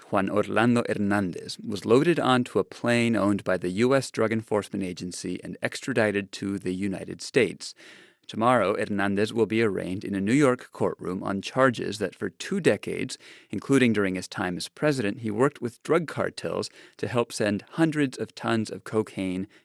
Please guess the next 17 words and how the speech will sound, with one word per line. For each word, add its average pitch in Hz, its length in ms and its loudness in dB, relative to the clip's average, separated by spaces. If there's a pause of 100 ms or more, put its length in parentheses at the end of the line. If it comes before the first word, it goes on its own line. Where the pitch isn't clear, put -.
into 104 160 -6
the 104 80 -4
United 87 420 -6
States. - 480 -6 (480)
Sarah 104 260 2
Kanosian 107 640 0
is 98 140 -6
a 95 40 -4
reporter 98 440 0
for 92 180 -4
Reuters 95 460 2
and - 100 -8
has 95 100 -12
been 92 140 -10
following 85 460 -4
this 87 160 -8
story. 92 440 -6